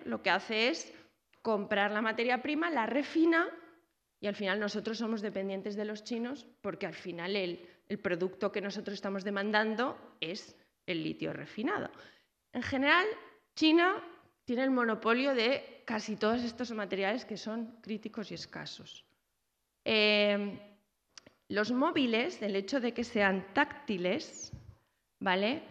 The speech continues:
Eh, pues dependen también de un elemento que es muy escaso, ¿vale?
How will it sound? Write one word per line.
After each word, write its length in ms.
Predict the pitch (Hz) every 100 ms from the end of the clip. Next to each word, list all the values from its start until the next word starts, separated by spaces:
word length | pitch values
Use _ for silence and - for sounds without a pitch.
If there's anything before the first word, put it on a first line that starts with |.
| - - _ -
Eh, 300 | 208 196 190
pues 320 | 202 196 190
dependen 540 | 196 190 202 196 233 247
también 540 | 277 277 226 202 220 -
de 200 | 208 196
un 180 | 185 180
elemento 640 | 190 202 185 175 214 214
que 160 | 185
es 140 | 156 175
muy 260 | 165 143
escaso, 540 | 147 - - 311 - - _ _ _ _ _
¿vale? 360 | 160 165 175 294